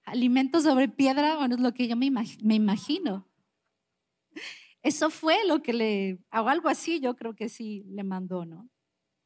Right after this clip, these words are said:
Dios es fiel con quien le es fiel. Y Dios usa aún al extranjero. Y Dios usó a esta mujer. Y Dios fue fiel también con esa mujer porque fue fiel.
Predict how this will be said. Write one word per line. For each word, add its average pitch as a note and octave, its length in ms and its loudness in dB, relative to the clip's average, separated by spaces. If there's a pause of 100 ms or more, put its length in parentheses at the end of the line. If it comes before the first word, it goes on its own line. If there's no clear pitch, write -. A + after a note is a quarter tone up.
(920)
Dios D4+ 280 2
es D#4+ 180 2
fiel C4+ 240 2
con B3 140 2
quien A3 240 -2
le G#3 140 2
es - 160 -4
fiel. F#3 440 0 (1040)
Y C4 100 6
Dios C#4 360 2
usa G#3+ 640 4 (320)
aún A#3+ 420 6
al A#3+ 140 0
extranjero. F#3 760 -2
Y A3+ 100 -6
Dios B3+ 300 0
usó A3+ 300 0
a G#3 80 2
esta G#3 220 -2
mujer. F#3 420 -4 (200)
Y B3+ 180 6
Dios C4 380 4
fue B3 240 0
fiel E4+ 440 4
también A#3+ 320 2
con B3 160 2
esa A#3+ 220 4
mujer B3+ 380 4
porque G3+ 280 -2
fue G3 200 0
fiel. G3 460 -2